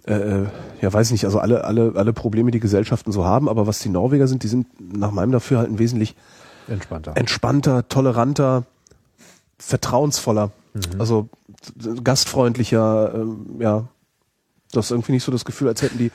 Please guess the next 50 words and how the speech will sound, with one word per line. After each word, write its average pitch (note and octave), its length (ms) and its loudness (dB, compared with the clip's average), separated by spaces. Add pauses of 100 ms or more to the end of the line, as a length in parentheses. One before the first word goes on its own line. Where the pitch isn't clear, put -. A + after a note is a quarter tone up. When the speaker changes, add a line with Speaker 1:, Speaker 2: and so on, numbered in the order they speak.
(160)
Speaker 2:
Und C#3 100 2
da D3+ 100 4
wird F#3 160 0
es E3+ 140 -2
nicht D3+ 340 0
dunkel. F3+ 280 0
Speaker 1:
Da B2+ 100 4
wird D#3+ 80 2
Speaker 2:
Kann D#3+ 60 4
Speaker 1:
es - 20 2
Speaker 2:
man F3+ 80 4
da E3 60 6
Speaker 1:
im - 60 4
Speaker 2:
überhaupt C3+ 180 2
Speaker 1:
Moment - 100 -2
Speaker 2:
schlafen? C#4+ 460 0 (200)
Speaker 1:
Ja, D#3 120 2
du D3+ 100 2
hast C#3 140 0
da D3+ 40 4
so B2+ 100 0
Rollos, B2+ 540 0
also A2 200 -6
das, G#2 180 -14 (100)
du A#2 140 -6
machst A2 240 2
es C3 100 -2
dann G2 160 0
dunkel. F#2+ 320 -4 (580)
Speaker 2:
Ah. A#2+ 640 2 (260)
Speaker 1:
Also G#2+ 140 -6
du A2 40 -4
machst G#2 220 -2
es - 80 -8
dunkel B2+ 220 -2
und A2+ 40 -2
dann A2+ 60 4
Speaker 2:
Man A#2 80 4
Speaker 1:
kannst - 140 -2
du - 20 2
auch - 20 4
Speaker 2:
fängt D3 120 0
Speaker 1:
pennen. G#2+ 80 0
Speaker 2:
sich A2+ 120 2
das G2 220 -2
sozusagen. A#2+ 240 0
Speaker 1:
Ja, A#2 80 2
ja, F#2+ 40 0
klar. F#2 280 2 (560)
Ähm, G2 400 0